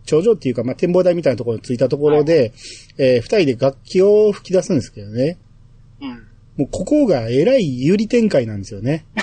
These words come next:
Speaker 2: <laughs> ですよね。
Speaker 1: すっごく、何、ドストレートなユリなんですよね。なんか、「え、この展開なの？」って思って。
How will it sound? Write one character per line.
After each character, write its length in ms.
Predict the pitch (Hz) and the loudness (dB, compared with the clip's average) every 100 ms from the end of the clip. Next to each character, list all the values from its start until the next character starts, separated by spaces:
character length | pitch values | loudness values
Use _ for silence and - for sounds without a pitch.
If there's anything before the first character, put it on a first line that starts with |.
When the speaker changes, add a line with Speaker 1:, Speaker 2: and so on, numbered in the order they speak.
| - 349 - - - 113 98 | -4 -6 -6 -8 -4 -4 -6
Speaker 2:
<laughs> 1300 | 104 - - - - - - _ 262 233 - - - | -10 -6 -2 -2 -4 -8 -16 _ -14 -14 -18 -20 -6
で 100 | 202 | -6
す 140 | - | -6
よ 100 | 214 | -10
ね。 200 | 170 208 - - 302 269 - | -8 -12 -12 -6 -4 -6 -12
Speaker 1:
す 300 | - - 240 | -10 -2 0
っ 160 | 254 | 0
ご 200 | 247 330 | 2 0
く、 340 | 254 156 120 - - - - | 2 -2 -2 -6 -20 -20 -10
何、 240 | 147 131 120 | -2 -2 0
ド 140 | 175 | -2
ス 140 | 202 - | -2 -4
ト 140 | 294 | -2
レ 140 | 294 | 0
ー 40 | 302 | 0
ト 100 | 170 | -2
な 120 | 123 | -2
ユ 140 | 120 | 0
リ 100 | 135 | 0
な 100 | 135 | 0
ん 60 | 110 | -2
で 100 | 104 | -6
す 100 | - | -10
よ 80 | 95 | -8
ね。 240 | 107 165 - - - - - - _ - | -6 -6 -10 -20 -20 -20 -20 -20 _ -6
な 160 | 135 | -2
ん 60 | 139 | 0
か、 220 | 127 110 - - - - - | -2 -4 -12 -20 -20 -20 -8
「え、 240 | 208 247 262 - - - | 0 0 0 -8 -20 -12
こ 160 | - | 0
の 100 | 285 | 2
展 260 | 285 277 254 | 2 2 2
開 180 | 240 220 | 2 0
な 100 | 151 | 0
の？」 140 | 123 | -2
っ 20 | 139 | -4
て 100 | 127 | -4
思 160 | 117 | -6
っ 20 | |
て。 300 | - 120 110 | -8 -10 -12